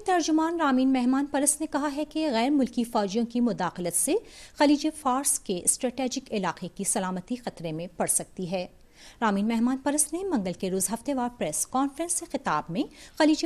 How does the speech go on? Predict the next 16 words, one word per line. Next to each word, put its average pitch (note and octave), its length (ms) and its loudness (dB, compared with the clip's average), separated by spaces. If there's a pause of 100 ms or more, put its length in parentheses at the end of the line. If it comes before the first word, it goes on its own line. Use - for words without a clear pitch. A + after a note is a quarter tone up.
فارس C#4+ 260 -2
کے D4+ 100 -2
ساحلی F#3 340 0
ممالک G3+ 440 -2
کی D4+ 120 0
مشترکہ F#3 480 -2
فوجی F3 320 -2
مشقوں G3 360 -2
اور F3+ 260 0
متحدہ C#4 600 -2
عرب F3+ 340 -2
امارات B3 520 2
میں F4 100 2 (340)
امریکہ D#4+ 340 4 (120)
کے D4 180 2 (340)
ایف D#4+ 240 0